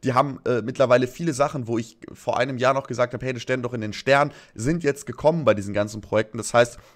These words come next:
da glaube ich, ist es auch auf jeden Fall an der Zeit, das ein oder andere Update-Video dazu zu bringen. Naja, Leute, ich würde auf jeden Fall sagen, wenn's euch immer gefallen hat, lasst auf jeden Fall mal einen Daumen nach oben da. Vergesst natürlich nicht zu abonnieren und die kleine Glocke neben dem Abonnieren-Button zu aktivieren, damit ihr nichts mehr zum Thema Kryptowährung verpasst. Es geht jetzt wieder richtig los. Ich lade jetzt schon seit ein paar,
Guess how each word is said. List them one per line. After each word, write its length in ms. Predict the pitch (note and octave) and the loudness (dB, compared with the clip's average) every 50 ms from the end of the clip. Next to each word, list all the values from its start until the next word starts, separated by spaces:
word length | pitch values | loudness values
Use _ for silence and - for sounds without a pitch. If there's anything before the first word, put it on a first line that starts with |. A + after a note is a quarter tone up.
| _ - | _ -8
da 60 | A2 | -2
glaube 220 | G2+ A2+ A#2 B2+ | 2 2 2 2
ich, 120 | B2+ B2+ - | 0 -6 -8
ist 120 | A#2 A#2+ | -10 -8
es 80 | B2+ - | -8 -6
auch 240 | C3+ - G#2+ A2+ - | -4 -2 -2 -2 -4
auf 140 | - - | -6 -8
jeden 140 | - A#2+ A#2 | -8 -8 -6
Fall 120 | - B2 A#2 | -6 -6 -4
an 80 | A2+ | -4
der 120 | A2 A2+ - | -4 -4 -4
Zeit, 180 | - A#2+ A2 | -2 -2 -2
das 100 | - - | -2 -4
ein 140 | - - A2 | -4 -4 -2
oder 160 | A#2+ G#2+ G#2+ | 0 0 0
andere 260 | G2+ G#2+ G#2+ G2+ - | 0 0 -2 -4 -4
Update-Video 520 | - - - - A2 G2 - G2+ F2+ F#2+ F2+ | -4 -4 -2 -2 -4 -4 -4 -10 -8 -6 -6
dazu 260 | F#2 F2+ - - _ | -8 -8 -12 -14 _
zu 140 | - - - | -18 -16 -16
bringen. 240 | - - G2 G2 - - - - - - - | -12 -12 -12 -12 -14 -18 -20 -20 -16 -4 2
Naja, 100 | - B2 | 2 4
Leute, 220 | B2+ A#2+ A#2 - | 4 4 0 -2
ich 120 | - D3+ - | -8 -8 -4
würde 120 | F#3 F3 | -2 -2
auf 100 | D#3+ E3 | -2 -2
jeden 140 | E3+ E3+ E3+ | -4 -6 -4
Fall 120 | - E3 | -4 -4
sagen, 240 | C3+ D3 C#3+ D3+ C#3 | -2 -2 -2 -2 -2
wenn's 160 | B2+ D3 D3+ | -4 -6 -4
euch 160 | - - D3 - | -4 -6 -6 -6
immer 140 | D3+ D3 | -6 -6
gefallen 240 | C3+ D3 - D3+ C#3+ | -6 -4 -4 -4 -4
hat, 60 | C#3+ | -4
lasst 160 | C3+ C#3+ - - | -4 -6 -6 -8
auf 160 | C3+ B2 - | -10 -6 -6
jeden 120 | C#3+ D3 | -6 -4
Fall 120 | - D#3 D3 | -4 -4 -4
mal 80 | C#3+ | -4
einen 60 | C3 | -2
Daumen 160 | C#3+ C#3 C3+ C3+ | -2 -2 -2 -4
nach 100 | C3 - | -8 -8
oben 160 | - D3 D#3 | -8 -4 -2
da. 80 | D3 | -2
Vergesst 320 | D3 - C3 A2+ C#3 - - | -2 -2 -4 -6 -6 -6 -6
natürlich 260 | C#3+ - C#3 C3+ - | -10 -10 -12 -12 -12
nicht 160 | D3 - - | -12 -12 -10
zu 80 | - A#2+ | -8 -8
abonnieren 320 | B2 A#2 C3+ B2+ C3+ C#3+ | -6 -6 -6 -6 -6 -8
und 180 | - - C#3 C3 | -6 -8 -10 -10
die 60 | C3+ | -8
kleine 240 | - - C3 C3 B2 | -6 -6 -6 -6 -6
Glocke 240 | A#2 B2 B2 - B2+ | -6 -8 -8 -8 -8
neben 180 | B2+ B2+ B2 | -10 -8 -8
dem 140 | B2+ B2 A#2+ | -8 -8 -8
Abonnieren-Button 540 | A#2+ A#2 A#2+ C3 C#3+ C3+ C#3 B2 - B2+ A#2+ | -8 -8 -6 -6 -4 -4 -4 -6 -6 -12 -10
zu 100 | - C3+ | -8 -8
aktivieren, 300 | B2+ B2+ - B2 A#2 A#2 | -8 -6 -6 -6 -2 0
damit 320 | A#2+ A2+ C3 D#3 - - - | 0 0 0 -2 -4 -4 -4
ihr 140 | C#3+ C#3+ | -4 -2
nichts 280 | C#3 C#3+ D3 - - - | -2 -4 -6 -8 -10 -8
mehr 120 | C3 C3 B2+ | -8 -8 -8
zum 140 | - C3 A#2+ | -8 -10 -8
Thema 240 | - C3+ C3 D#3 | -8 -6 -6 -6
Kryptowährung 540 | C3+ - D#3 - - C#3 B2 C3 B2+ B2 B2 | -8 -8 -10 -10 -8 -4 -2 -2 -2 -4 -6
verpasst. 440 | A#2 - B2 - B2 C3 C#3 - - - - - - - | -10 -10 -12 -8 -8 -8 -8 -8 -12 -20 -20 -20 -20 -16
Es 120 | - - - | -12 -6 -2
geht 160 | C#3 C#3+ C#3 | -2 0 0
jetzt 180 | D3 C#3 - | -2 -4 -2
wieder 180 | - B2+ B2 A#2 | -2 0 0 0
richtig 300 | A#2+ B2 - B2 A#2 - | 0 -4 -10 -12 -8 -4
los. 200 | B2+ B2+ C3 B2+ | -2 -2 -2 -2
Ich 80 | - - | 0 2
lade 220 | B2+ A#2+ A#2+ - | 2 2 2 0
jetzt 140 | B2 A#2 - | -4 -6 -4
schon 140 | - B2+ A2+ | -8 -6 -2
seit 160 | A#2 A2+ - | -2 -2 -4
ein 80 | G2+ | -4
paar, 320 | - - B2 A#2+ B2 B2 | -6 0 2 4 4 2